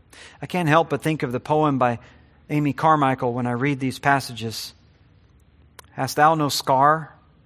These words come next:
No hidden scar on foot or side or hand? I hear thee sung as mighty in the land. I hear them hail thy bright ascendant star.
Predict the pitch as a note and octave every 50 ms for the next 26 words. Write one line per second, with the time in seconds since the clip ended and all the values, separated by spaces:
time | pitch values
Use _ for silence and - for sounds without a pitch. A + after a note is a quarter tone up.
0 | _ _ _ _ _ _ _ _ _ _ _ _ _ _ _ _ _ _ _ _
1 | _ _ _ _ _ - C3 C3+ C3+ C3+ D3+ D3+ D#3+ D3 - - - D3 C#3+ D3
2 | D3+ D3 C#3+ B2+ A#2 - - - D#3+ D#3+ D#3+ - B2+ A2+ - - - D3 C#3+ D3
3 | D3 D3+ D3+ - A#2 G#2+ G#2 A2 C#3+ C#3+ C#3+ C#3 C#3+ D3+ D#3 D3+ - _ _ _
4 | _ _ _ _ _ _ _ _ _ _ _ _ _ _ _ _ _ _ - -
5 | - - D#3+ F3+ F#3+ F3+ G#3+ A3 A3+ G#3+ A3 G3+ - - A#3 A3+ A#3 A3+ G#3+ G3+
6 | D#3+ F3 F#3+ G3+ A3 A#3+ A#3 G#3+ F#3+ D3 C#3 B2 - - - - D3+ D3+ D3+ C#3+
7 | D3 D3 D3 D#3 E3+ F#3+ G3 G3 G#3 G3 E3+ G#3 A3+ A#3 A#3 G#3 A3+ A3+ G#3+ G3
8 | F#3 G#3 A3 A3+ A3+ A#3 A3+ G#3+ G#3 G#3 G#3+ A3 F3 E3+ G#3 G#3 A3 A#3+ B3 -
9 | A3+ F#3 - - B3 B3 A3+ A#3+ A#3 - - - B3+ B3+ C4 G3+ C3 F#2+